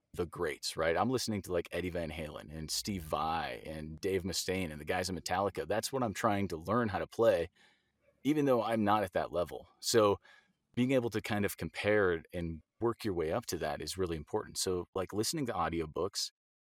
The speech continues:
is a great place to start, because audiobooks, I would say, are pretty close to where e-learning is. If you're listening to nonfiction, especially, trying to figure out, "Oh, how did they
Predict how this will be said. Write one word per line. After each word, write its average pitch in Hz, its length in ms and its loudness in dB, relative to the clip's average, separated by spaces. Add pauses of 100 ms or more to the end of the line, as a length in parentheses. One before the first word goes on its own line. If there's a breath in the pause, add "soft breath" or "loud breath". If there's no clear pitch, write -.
(120)
is 90 120 -6
a 92 60 -4
great 78 260 -6
place - 260 -4
to - 80 -10
start, - 320 -2
because 107 240 -4
audiobooks, 107 560 0
I 95 60 0
would 92 140 -4
say, 95 260 2
are 101 100 -4
pretty 104 240 -4
close - 320 -2
to 107 80 -6
where 95 180 0
e-learning 98 460 -4
is. 143 280 -4 (440)
If - 60 -18
you're 85 100 0
listening 90 280 -2
to 82 80 -4
nonfiction, 82 600 -4 (640)
especially, 98 600 -2 (720)
trying 139 240 0
to 135 140 2
figure 127 320 0
out, 127 180 2
"Oh, - 280 -4 (840)
how 117 200 0
did 151 160 -8
they 139 320 -2